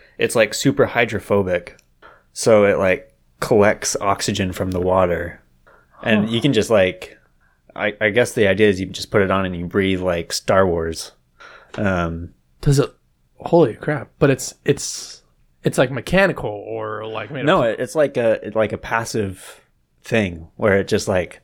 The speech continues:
Speaker 1: sucks the oxygen.
Speaker 2: Well, what I mean is, like, is it? It's not, like, biological. Like, it's not like
Speaker 1: No, no, it's like a
Speaker 2: <laughs>
Speaker 1: like a, some polymer or something.
Speaker 2: Right, right, right. That's what I meant. Sorry. Um, that's,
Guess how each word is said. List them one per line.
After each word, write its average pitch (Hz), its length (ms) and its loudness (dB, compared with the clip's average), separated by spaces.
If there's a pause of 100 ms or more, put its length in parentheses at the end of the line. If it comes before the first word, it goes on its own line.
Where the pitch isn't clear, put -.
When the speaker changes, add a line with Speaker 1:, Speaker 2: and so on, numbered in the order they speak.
(100)
Speaker 1:
sucks - 440 -2
the 98 380 -2
oxygen. 92 760 -6 (160)
Speaker 2:
Well, 156 140 2
what 170 160 2
I - 20 2
mean 156 200 -2
is, 127 140 -4
like, 117 200 -8
is - 180 -8
it? 131 240 -4
It's - 160 -6
not, 160 220 0
like, 113 380 -8 (420)
biological. 120 920 -4
Like, 120 140 -10
it's 120 200 -16
not 143 260 -6
like 113 400 -12
Speaker 1:
No, 143 220 0
no, 95 240 -8
it's 101 160 -10
like 127 180 -4
a 107 320 -4
Speaker 2:
<laughs> - 40 -10
Speaker 1:
like 101 380 -2 (280)
a, 85 160 -10 (120)
some 113 200 -6
polymer 90 580 -2
or 82 60 -12
something. 92 180 -8
Speaker 2:
Right, 104 220 -2
right, 107 300 -8
right. 98 200 -12 (100)
That's 117 220 -8
what 110 80 -8
I 104 80 -12
meant. 104 160 -14
Sorry. 98 320 -10 (680)
Um, 147 600 2 (580)
that's, - 380 -6